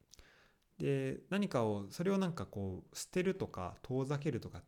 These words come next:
ていう、その対処法って、その根本的な問題を、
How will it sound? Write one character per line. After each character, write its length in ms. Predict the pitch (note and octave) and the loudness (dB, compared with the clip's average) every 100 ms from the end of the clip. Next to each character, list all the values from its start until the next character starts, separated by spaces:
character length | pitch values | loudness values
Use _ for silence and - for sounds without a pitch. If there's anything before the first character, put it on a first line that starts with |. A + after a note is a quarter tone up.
| _ | _
て 100 | - | -10
い 380 | F#2 F2+ F2+ G2 | -6 -6 -4 -4
う、 60 | G2+ | -4
そ 140 | - | -2
の 100 | F3 | -2
対 240 | F#3 F3+ F3 | 0 -2 0
処 80 | |
法 200 | D3 E3 | -2 0
っ 40 | D#3 | -2
て、 500 | - - D3+ A2+ - - _ _ _ _ _ _ _ _ _ _ _ - | -4 -2 0 0 -4 -18 _ _ _ _ _ _ _ _ _ _ _ -8
そ 80 | |
の 80 | B2 - | -4 0
根 180 | F3+ F3+ | 0 0
本 160 | G3 | 0
的 160 | F3+ F3 | 0 0
な 100 | E3+ | 2
問 280 | D#3 D#3 D#3 | 2 2 2
題 240 | D#3 C#3+ | 2 6
を、 320 | D3 B2 F2+ | 6 6 2